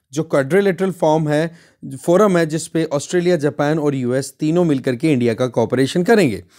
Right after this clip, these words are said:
दूसरी चीज़ डिप्लोमेसी अगर देखें, डिप्लोमेटिकली अगर देखें तो वहाँ पर जो जितना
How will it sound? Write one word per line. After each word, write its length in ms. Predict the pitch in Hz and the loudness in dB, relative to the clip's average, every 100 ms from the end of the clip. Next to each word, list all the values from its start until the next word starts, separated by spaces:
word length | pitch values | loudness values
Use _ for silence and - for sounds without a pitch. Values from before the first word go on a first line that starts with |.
| _ _ _ | _ _ _
दूसरी 360 | 123 185 180 233 | -4 -4 -2 -2
चीज़ 320 | - 226 226 - _ _ - | 0 -2 -2 -8 _ _ -4
डिप्लोमेसी 720 | 117 151 220 240 233 220 196 | -2 2 4 4 2 -2 -2
अगर 240 | 170 165 180 | 0 2 2
देखें, 320 | 165 165 160 | 0 0 -2
डिप्लोमेटिकली 680 | 156 156 190 185 180 180 180 | -2 0 0 0 0 0 0
अगर 200 | 160 165 | 0 0
देखें 340 | 131 113 107 101 _ _ - | -2 -4 -8 -10 _ _ -8
तो 60 | 175 | -4
वहाँ 280 | 156 156 190 | 0 0 2
पर 160 | 220 | 2
जो 180 | 190 - _ _ 123 | 2 -4 _ _ -8
जितना 600 | 156 165 208 226 240 | -6 -2 0 2 2